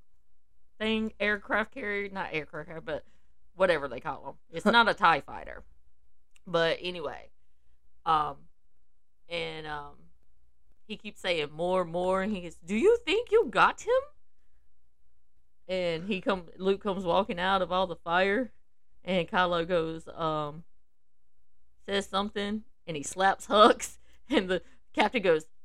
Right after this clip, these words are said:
Speaker 1: "Yes, sir." <laughs> That w-, them were the two best parts of The Last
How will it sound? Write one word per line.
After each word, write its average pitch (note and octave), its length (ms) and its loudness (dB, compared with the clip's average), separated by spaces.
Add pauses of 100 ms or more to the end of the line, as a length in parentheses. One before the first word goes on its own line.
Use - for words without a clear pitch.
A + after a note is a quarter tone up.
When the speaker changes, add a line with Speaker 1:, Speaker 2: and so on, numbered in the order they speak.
(100)
Speaker 1:
"Yes, G#4 260 4
sir." G4+ 420 10 (560)
<laughs> D4 100 2 (2500)
That G3+ 200 4
w-, G3+ 160 0
them A3+ 280 2
were G#3 140 6
the F3+ 140 0
two G3 180 -4
best E3 280 0
parts D3+ 260 -2 (120)
of - 140 -2
The C#3 80 -4
Last D2 320 -8